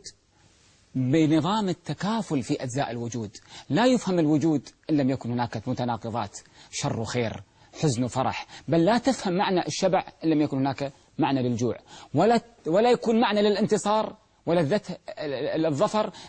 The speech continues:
إن لم يكن هناك سخط من، آه، الهزيمة،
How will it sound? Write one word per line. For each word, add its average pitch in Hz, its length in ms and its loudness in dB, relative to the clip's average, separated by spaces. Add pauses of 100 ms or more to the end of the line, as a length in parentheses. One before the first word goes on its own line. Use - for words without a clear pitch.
إن 185 60 0
لم 180 120 4
يكن 175 200 0
هناك 160 400 0 (220)
سخط - 520 -4
من، 151 240 2 (300)
آه، 120 540 -2
الهزيمة، 123 640 0